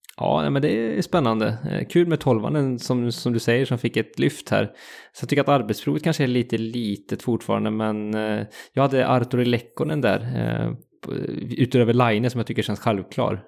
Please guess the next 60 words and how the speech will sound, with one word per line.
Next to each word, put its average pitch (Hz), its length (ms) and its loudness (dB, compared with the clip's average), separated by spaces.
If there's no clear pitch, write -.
Eh, 107 280 -2
han 120 200 0
har 120 60 4
också 113 140 -2
en 104 80 0
fin 104 180 0
kemi 117 580 0
tidigare 113 380 2
under 107 180 2
liksom 104 460 0
juniorlandslagskarriären 101 1000 2
med - 120 -2
Aho, 101 360 -2
så 127 120 -2
det 123 40 2
känns 117 180 -4
kul 104 260 -2
att 98 120 -2
para 101 220 2
upp - 200 -6
dem 123 200 -2
igen. 104 240 -2
Men, 117 540 2
eh, 117 360 2
Lekkonen 156 480 0
hade 139 200 2
jag 107 100 2
där, 101 140 2
men 113 340 -2
Tolvanens 127 540 0
målskytte 123 420 -2
är - 20 -2
klart 113 220 -4
att 110 80 -6
det 107 80 -4
kittlade 120 380 -2
att 107 60 0
ha 135 100 2
honom 110 220 0
på 107 120 0
en, 104 100 0
en 104 140 -2
topp - 200 -10
sex-roll. 107 560 -4
Det, 107 120 -2
det - 120 -4
kan 120 120 -2
jag 107 60 -2
köpa. 110 580 0
Lekkonen 113 520 -2
är 107 80 0
kanske 110 240 -4
mer 110 120 0
mångfacetterad, 110 800 -2
kanske 110 200 -4
funkar 101 280 -2
lite 101 220 -2
andra 104 200 0
roller 104 260 -2
också, 107 320 -6